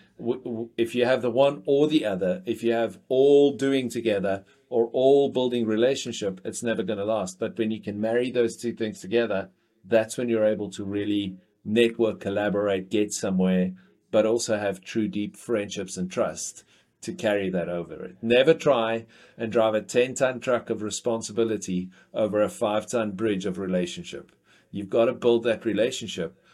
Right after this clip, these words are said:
but at some point you've gotta drive a truck over it. You've gotta get something done. You've gotta figure out, if we're better together, how can we be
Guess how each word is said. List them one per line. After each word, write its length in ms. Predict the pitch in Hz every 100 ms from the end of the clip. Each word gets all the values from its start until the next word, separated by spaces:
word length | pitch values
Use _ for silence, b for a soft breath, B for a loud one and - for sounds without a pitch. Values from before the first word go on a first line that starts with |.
| b
but 140 | 123 113
at 120 | 113
some 200 | - 135
point 240 | 135 131
you've 100 | 117
gotta 240 | 117 131 120
drive 240 | 127 110
a 40 | 92
truck 300 | 127 117 123
over 240 | 95 87
it. 140 | 85
You've 80 | 127
gotta 200 | 131 135
get 200 | 123 120
something 240 | 117 104 101
done. 280 | 123 107 98
You've 100 | 98
gotta 180 | 135
figure 280 | 120 127 117
out, 340 | 117 110 98 - b b b _ _ -
if 160 | 120
we're 120 | 123 110
better 280 | 135 131
together, 500 | 117 104 123 113 98
how 400 | 92 - 101 101
can 220 | 101 101 95
we 100 | 90
be 480 | 95 87 78 -